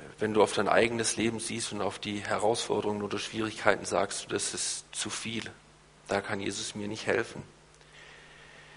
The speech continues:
Da will ich dir sagen, dass das eine Lüge des Teufels ist.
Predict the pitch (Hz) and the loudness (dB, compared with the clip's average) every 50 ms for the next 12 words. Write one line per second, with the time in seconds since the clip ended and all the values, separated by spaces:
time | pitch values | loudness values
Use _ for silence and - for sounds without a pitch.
0 | - - - - - - - - - 101 104 110 117 120 - - 110 101 110 98 | -20 -20 -20 -20 -20 -20 -20 -6 2 6 6 6 6 4 2 0 0 6 8 8
1 | 110 113 110 104 110 104 - - - 107 - - - 101 104 101 104 110 117 117 | 8 8 6 4 0 0 0 0 0 0 0 2 0 0 0 -2 -4 -4 -6 -6
2 | 117 113 113 - - - - 110 123 120 - - 107 - - - 101 92 - - | -4 -4 -6 -6 -2 2 4 4 4 4 0 -4 -6 -6 -4 -4 -4 -2 -2 -4
3 | - | -6